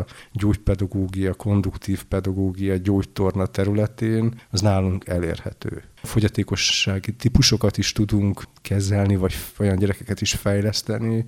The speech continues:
akiknek a, a hozott anyag nem, nem olyan, nem olyan gyakori. Down-szindróma azért viszonylag gyakori, autizmus gyakori, de hogy vannak olyan, ö, genetikai és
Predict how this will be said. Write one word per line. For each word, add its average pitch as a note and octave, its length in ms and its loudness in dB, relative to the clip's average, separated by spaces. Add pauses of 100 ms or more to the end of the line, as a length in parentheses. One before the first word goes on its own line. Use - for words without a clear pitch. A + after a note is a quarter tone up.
(400)
akiknek G2 1700 -4 (420)
a, F#2+ 280 -2 (380)
a G2 140 -4
hozott A2 360 0
anyag G#2 220 4
nem, A#2+ 180 8
nem B2 140 10
olyan, G#2+ 200 8
nem A2+ 160 4
olyan G#2 160 6
gyakori. F2+ 540 4
Down-szindróma A#2 680 4
azért G2 220 4
viszonylag F#2 460 2
gyakori, G2+ 720 2
autizmus F#2 560 0
gyakori, G#2 500 4
de - 80 -10 (240)
hogy G2 140 0
vannak G2+ 320 4
olyan, F#2 400 2 (100)
ö, F#2 200 -2
genetikai F#2 1040 -2
és - 280 -4